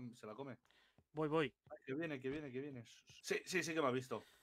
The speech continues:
Speaker 2: ¿Te ha cogido?
Speaker 1: Se ha comido, sí, se ha comido la gallina.
Speaker 2: Joder.
Speaker 1: Cuando la llevas encima la gallina no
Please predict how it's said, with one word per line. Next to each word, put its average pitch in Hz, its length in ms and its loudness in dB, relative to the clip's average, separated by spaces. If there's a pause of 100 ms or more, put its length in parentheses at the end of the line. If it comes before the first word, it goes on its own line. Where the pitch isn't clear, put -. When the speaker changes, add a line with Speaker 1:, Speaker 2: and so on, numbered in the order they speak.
(160)
Speaker 2:
¿Te - 80 2
ha 170 60 4
cogido? 185 480 8
Speaker 1:
Se - 160 -6
ha 131 40 -4
comido, 135 300 -2
sí, 127 240 0
se 131 80 -2
ha 131 40 0
comido 127 220 0
la 107 120 0
gallina. 104 280 -2 (600)
Speaker 2:
Joder. 139 220 0
Speaker 1:
Cuando 123 160 2
la 123 60 2
llevas 147 240 2
encima 151 300 0
la 143 60 4
gallina 139 320 0
no 117 600 -4